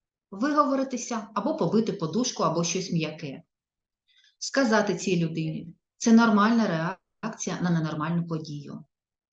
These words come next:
Запропонувати відволіктися завдяки молитві, медитації, прослуховуванню музики.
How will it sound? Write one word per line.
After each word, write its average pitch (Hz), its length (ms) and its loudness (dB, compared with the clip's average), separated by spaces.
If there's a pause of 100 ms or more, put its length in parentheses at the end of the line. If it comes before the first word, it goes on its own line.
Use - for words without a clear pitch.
(560)
Запропонувати 262 960 4
відволіктися 214 1000 0 (1200)
завдяки 214 580 -2
молитві, 202 680 0
медитації, 180 840 -4
прослуховуванню 247 760 4
музики. 175 720 2